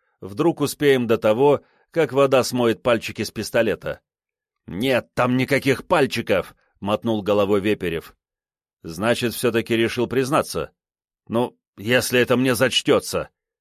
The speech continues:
Веперев опустил голову и заплакал от жалости к себе, но утешать его никто не собирался. Рита не хмурила брови, ей больше не о чем беспокоиться. Муж снова душой с ней,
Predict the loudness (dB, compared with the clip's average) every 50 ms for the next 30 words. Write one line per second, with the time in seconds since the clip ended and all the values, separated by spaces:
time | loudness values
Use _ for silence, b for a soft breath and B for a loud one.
0 | _ _ _ _ _ _ -6 -2 -2 0 0 0 -2 -2 0 -2 -2 -4 -4 -8
1 | -6 -4 -4 -4 -4 -2 -2 0 0 0 0 0 0 0 -2 -2 _ _ _ _
2 | _ _ -6 -4 -2 0 -2 -2 0 0 0 0 0 0 0 0 0 0 0 -2
3 | -2 0 0 -2 -4 -6 -10 -12 -10 -10 -10 -8 -4 -4 -2 -4 -4 -6 _ _
4 | _ _ _ _ _ _ _ _ _ _ -6 -4 -2 -2 -2 0 0 -2 0 0
5 | 0 -2 0 -2 -2 -2 0 2 2 2 2 0 -2 _ -6 -6 -4 -4 -6 -6
6 | -6 -6 -4 -4 -6 -8 -8 -8 -6 -4 -2 -2 -2 -2 -4 -6 -10 -12 -12 -14
7 | -16 _ _ _ _ _ _ _ _ _ _ _ _ _ _ _ _ _ _ _
8 | _ _ _ _ _ _ _ _ _ _ _ _ _ _ _ _ _ _ _ _
9 | _ _ _ _ _ _ _ _ _ _ _ _ -8 -4 -2 -2 -2 -2 -2 -2
10 | -2 -2 -2 -4 -6 -8 -6 -6 -4 -4 -4 -4 -4 -6 -6 -4 -4 -4 -4 -6
11 | -8 -10 -12 _ _ _ _ -6 -2 -2 0 0 2 0 0 0 -2 -6 -6 -6
12 | -6 -6 -6 -8 -10 -10 -10 -10 -10 -10 -8 -8 -8 -6 -6 -6 -6 -6 -8 -10
13 | -12 -14 -12 -14 -14 _ _ _ _ _ _ _ _ _ _ -6 -4 -2 0 0
14 | -2 -4 -6 -4 -2 -2 0 -2 -2 -4 -4 -6 -6 -4 -4 -4 -4 -6 -8 -8
15 | -8 -6 -4 -4 -4 -4 -6 -10